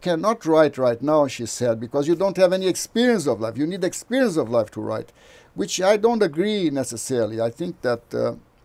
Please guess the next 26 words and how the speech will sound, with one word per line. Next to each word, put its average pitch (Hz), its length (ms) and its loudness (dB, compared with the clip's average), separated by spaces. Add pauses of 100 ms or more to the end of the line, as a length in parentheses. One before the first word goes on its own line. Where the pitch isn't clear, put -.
many 165 300 0
writers, 151 400 0
they 139 160 -2
wrote 151 220 0
when 135 80 -4
they 139 60 -4
were 135 120 -4
very 147 200 -4
young. 180 200 -6
You 147 140 -4
write 151 180 -2
about 135 300 -6
your 139 120 -6
experiences 135 720 -6
when 135 140 -8
you're 135 180 -6
young, 147 300 -4
you 98 60 -16
see. - 180 -18
But 120 220 -8
in 147 100 -6
my 165 160 -2
case, 160 400 -2 (340)
it 131 160 -10
came 143 240 -2
late, 127 280 -2